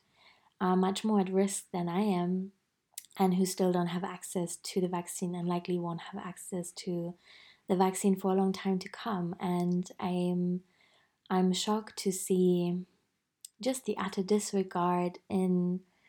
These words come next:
Western, um, countries.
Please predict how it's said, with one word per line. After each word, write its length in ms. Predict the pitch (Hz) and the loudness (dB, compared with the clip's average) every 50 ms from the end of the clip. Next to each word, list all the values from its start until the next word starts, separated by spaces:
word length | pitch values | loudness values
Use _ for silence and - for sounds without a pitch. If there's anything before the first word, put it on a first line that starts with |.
| _ _ _ _ _ _ _ _ _ _ _ _ _ - | _ _ _ _ _ _ _ _ _ _ _ _ _ 0
Western, 1000 | 208 196 190 190 - - - 214 190 185 180 180 180 180 180 175 180 185 202 - - - - - - - _ _ - | 2 2 2 2 0 0 0 2 2 4 4 4 4 2 2 2 0 -2 -4 -6 -10 -18 -20 -20 -20 -20 _ _ -4
um, 680 | 196 185 185 180 180 180 180 175 175 175 180 180 185 - _ _ _ _ _ _ _ _ _ _ _ _ _ _ - - - | -2 0 0 0 0 0 0 0 -2 -2 -4 -4 -6 -10 _ _ _ _ _ _ _ _ _ _ _ _ _ _ -14 -8 -2
countries. 580 | 208 190 190 - - 196 180 185 180 180 - | -2 -2 -2 -2 -2 0 0 0 -2 -4 -8